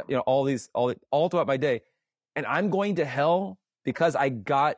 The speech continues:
this point wrong. I don't want to be there with you.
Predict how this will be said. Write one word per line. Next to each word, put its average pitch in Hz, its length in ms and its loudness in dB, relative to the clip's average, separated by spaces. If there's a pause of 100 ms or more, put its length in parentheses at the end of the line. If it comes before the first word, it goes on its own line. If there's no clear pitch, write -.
(760)
this 117 380 -2
point - 400 -4
wrong. 131 580 0 (840)
I 147 120 0
don't 160 200 2
want 156 220 0
to 143 60 -2
be 139 220 0
there 127 160 0
with 104 200 -6
you. - 220 -12